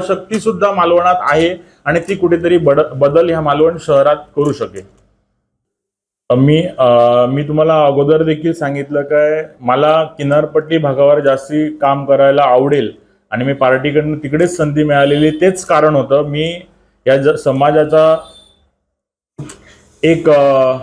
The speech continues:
अ, एक समाजाचा भाग असल्या कारणाने मी त्या समाजाशी, किनारपट्टीला लाग-, नजदीक आमचा समाज भरपूर आहे, त्यांच्याशी पर्सनली जोडून पर्यटन व्यावसायिक आणि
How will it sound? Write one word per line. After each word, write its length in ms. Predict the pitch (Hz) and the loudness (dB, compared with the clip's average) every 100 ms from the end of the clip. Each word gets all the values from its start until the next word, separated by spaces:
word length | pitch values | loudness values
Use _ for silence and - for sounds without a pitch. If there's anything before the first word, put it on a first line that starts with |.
| - _ _ _ _ _ _ _ _ _ _ _ _ | -12 _ _ _ _ _ _ _ _ _ _ _ _
अ, 100 | 113 110 | -4 -2
एक 160 | 139 147 | -2 -2
समाजाचा 480 | 156 143 156 156 165 | 0 2 2 2 0
भाग 260 | 123 135 | 0 -2
असल्या 420 | 151 143 - 156 151 | 0 0 0 -2 0
कारणाने 760 | 151 139 151 156 120 95 - _ _ - | 0 0 0 -2 -4 -10 -18 _ _ -6
मी 160 | 139 175 | -2 0
त्या 220 | 185 180 | 2 2
समाजाशी, 520 | 175 151 160 165 160 | 0 0 2 0 -2
किनारपट्टीला 680 | 147 147 147 151 151 160 156 | -2 0 0 0 -2 0 2
लाग-, 340 | 156 147 139 | 2 0 -2
नजदीक 520 | 139 135 135 175 185 - | -2 -4 -2 -2 -2 -4
आमचा 300 | 143 139 156 | -6 -2 -2
समाज 460 | 156 143 147 156 151 | -2 0 0 -2 -2
भरपूर 400 | 131 123 139 151 | 0 0 0 0
आहे, 320 | 139 147 156 | 2 0 -2
त्यांच्याशी 800 | - _ _ 151 156 190 190 220 | -4 _ _ -2 0 0 0 -2
पर्सनली 580 | 196 185 180 202 208 175 | 0 0 -2 -2 -2 0
जोडून 380 | 160 165 127 - - _ _ _ _ _ _ _ _ _ - | 0 0 -2 -6 -18 _ _ _ _ _ _ _ _ _ -2
पर्यटन 420 | 143 147 170 196 | 2 2 2 0
व्यावसायिक 680 | 170 165 165 185 180 175 - - - | 2 2 0 0 0 -2 -8 -18 -6
आणि 400 | 143 185 220 226 | -2 0 -2 -4